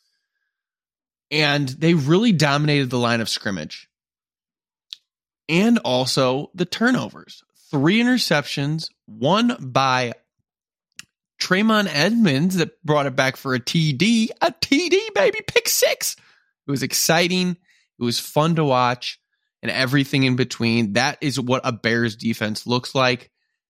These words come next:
dominating the line of scrimmage and just basically sh-, just showing this team who, whose boss they were. And it was, Eberflus was looking hot until the fourth quarter came around.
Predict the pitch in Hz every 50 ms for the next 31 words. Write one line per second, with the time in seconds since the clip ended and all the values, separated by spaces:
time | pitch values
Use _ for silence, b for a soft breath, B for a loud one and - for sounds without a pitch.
0 | _ - - 151 131 139 151 160 160 151 151 147 147 147 143 135 127 123 123 117
1 | 117 120 120 120 - - - - 113 110 110 110 110 107 120 - - - 113 110
2 | 101 117 131 135 127 - - - _ _ _ - 139 160 202 196 - 202 180 -
3 | 190 180 175 170 - - _ _ _ _ _ _ _ _ _ _ _ _ _ _
4 | _ _ _ _ _ _ _ _ _ - - _ _ _ 147 - - - - _
5 | _ _ - - 202 190 - - - - - _ _ _ _ _ _ _ - -
6 | - - 185 190 220 226 208 175 156 - - - 165 156 143 147 151 156 151 156
7 | 76 117 143 147 151 151 135 117 143 - - _ _ _ _ _ - 143 - 135
8 | 123 120 110 - - - 120 113 110 107 107 - - - _ _ _ 101 117 127
9 | 127 123 127 123 120 120 139 127 131 123 113 - - - - 180 180 175 202 185
10 | - - - 180 170 175 180 165 - - - 123 117 117 113 107 - - 131 127
11 | 135 139 127 - - 117 113 110 113 104 - - 127 131 135 131 135 - - -
12 | - _ _ _ _ _ _ _ _ - 139 131 120 - - 143 143 135 131 -
13 | - - 120 117 104 - - - 107 104 101 104 - - 113 101 104 107 110 110
14 | 107 110 113 113 -